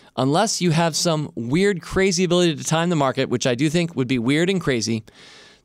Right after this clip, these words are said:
the best way to do it is to keep yourself fully invested at all times. And the reason that that's true is because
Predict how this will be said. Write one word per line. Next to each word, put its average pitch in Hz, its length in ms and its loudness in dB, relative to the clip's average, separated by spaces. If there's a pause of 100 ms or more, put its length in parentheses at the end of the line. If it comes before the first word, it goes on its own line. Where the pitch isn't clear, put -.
the 131 80 0
best 165 400 0
way 220 100 2
to 208 80 -2
do 170 180 2
it 170 140 0
is 135 180 0
to 135 120 -4
keep - 280 -4
yourself 151 480 0
fully 202 540 0
invested 143 600 0 (100)
at 127 260 -2 (160)
all 117 280 0
times. 113 640 -6 (960)
And 123 160 -2
the 127 100 2
reason 175 440 2
that 131 140 0
that's 123 240 0
true 160 240 0
is 180 120 0
because 151 480 -2